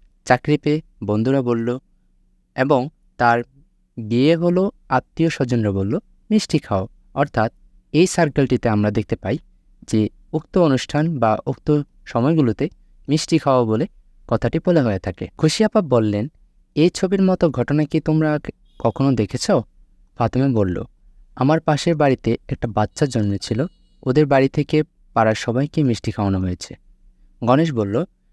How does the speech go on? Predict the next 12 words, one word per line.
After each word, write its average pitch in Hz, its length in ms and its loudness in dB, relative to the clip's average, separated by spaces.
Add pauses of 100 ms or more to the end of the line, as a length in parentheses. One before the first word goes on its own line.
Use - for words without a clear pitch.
(180)
"আমার 151 260 0
বড় 120 300 2
বোনের 156 320 0
পরীক্ষার 117 480 -4
রেজাল্ট 120 460 -2 (160)
দেওয়ার 110 240 2
পর 110 300 -2 (260)
বাবা 104 260 2
মা 139 200 0
সবাইকে 107 400 -4
মিষ্টি 120 280 0
দিয়েছিল।" 101 380 -4